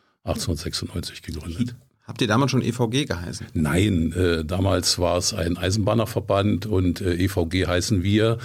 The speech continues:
Speaker 1: nachdem wir vor zehn Jahren zwei Gewerkschaften zusammengeführt haben, nämlich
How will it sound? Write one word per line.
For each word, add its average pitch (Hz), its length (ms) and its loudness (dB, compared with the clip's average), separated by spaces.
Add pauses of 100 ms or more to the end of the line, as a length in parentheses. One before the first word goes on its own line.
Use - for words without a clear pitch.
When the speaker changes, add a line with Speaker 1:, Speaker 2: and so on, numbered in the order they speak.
(340)
Speaker 1:
nachdem 92 420 2
wir 87 260 4
vor 85 220 0
zehn 90 340 2
Jahren 95 640 2 (300)
zwei 92 240 2
Gewerkschaften 90 840 2
zusammengeführt 90 720 0
haben, 101 380 2
nämlich 85 560 0